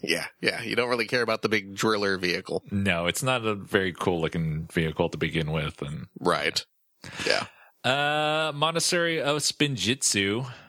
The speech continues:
Speaker 1: Ooh.
Speaker 2: Uh,
Speaker 1: Big.
Speaker 2: featured on season one.
Speaker 1: Yeah, big, uh, big temple.
Speaker 2: Ultra Dragon. It's a big,
Speaker 1: It's a
Speaker 2: uh, white dragon with multiple heads.
Speaker 1: Yeah, four heads.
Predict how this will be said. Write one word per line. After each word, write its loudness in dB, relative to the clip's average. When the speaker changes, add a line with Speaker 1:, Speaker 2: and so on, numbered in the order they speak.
Speaker 1:
Ooh. 4
Speaker 2:
Uh, 0
Speaker 1:
Big. -2
Speaker 2:
featured -2
on -2
season -4
one. -4
Speaker 1:
Yeah, 2
big, 0
uh, 2
big -2
temple. 0
Speaker 2:
Ultra 2
Dragon. 0
It's -2
a -2
big, 2
Speaker 1:
It's -2
a 4
Speaker 2:
uh, 0
white 0
dragon 2
with 0
multiple 0
heads. -2
Speaker 1:
Yeah, 2
four 0
heads. 2